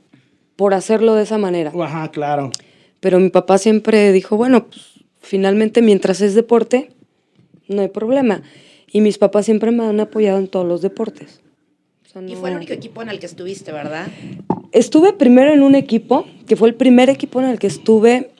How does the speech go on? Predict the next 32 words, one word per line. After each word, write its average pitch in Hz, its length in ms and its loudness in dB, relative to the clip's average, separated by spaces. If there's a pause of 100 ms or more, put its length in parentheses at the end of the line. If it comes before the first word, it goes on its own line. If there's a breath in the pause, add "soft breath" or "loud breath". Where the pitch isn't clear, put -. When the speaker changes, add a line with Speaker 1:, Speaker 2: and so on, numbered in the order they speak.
(500 soft breath)
Speaker 1:
eh, 180 640 2 (100)
por 196 200 6
mi 202 160 6
hermano, 208 440 4
porque 196 240 -4
mi 180 140 0
hermano 190 360 -2
también 226 260 0
jugaba 202 1080 0
fútbol 208 380 0
americano, 214 540 4
él 196 100 2
estaba 196 300 0
en 202 60 4
la 202 100 0
categoría 175 460 0
de 190 60 2
intermedia, 196 600 2 (460 soft breath)
y, - 140 -2
"Oye, 262 320 0
métete 254 340 2
al 214 100 0
tocho, 233 420 0
métete 226 320 -6
al 214 100 -8
tocho", 220 500 -6
y 202 120 0
siempre 196 320 -4
me 196 100 -2
andaba 185 220 0
insistiendo, 170 640 -6
¿no? 165 160 -10